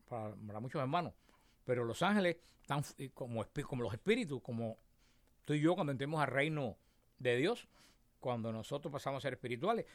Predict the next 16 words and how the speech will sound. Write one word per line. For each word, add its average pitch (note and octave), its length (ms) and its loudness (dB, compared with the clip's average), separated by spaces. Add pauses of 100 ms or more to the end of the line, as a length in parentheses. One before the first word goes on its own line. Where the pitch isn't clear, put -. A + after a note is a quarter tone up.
(120)
Cuando A#2 320 -4
pasamos F#3 320 -2
a - 20 -10
ser G#3 100 4
espirituales, F#3 420 4
entramos D#3+ 380 0
fuera, E3 340 0
nos B2 140 -6
vamos D3+ 240 0
fuera D3+ 240 2
del B2+ 160 -2
tiempo, D#3+ 360 -6 (680)
donde C3 460 0
ya C3+ 140 2
no C#3+ 160 0
hay C#3+ 180 0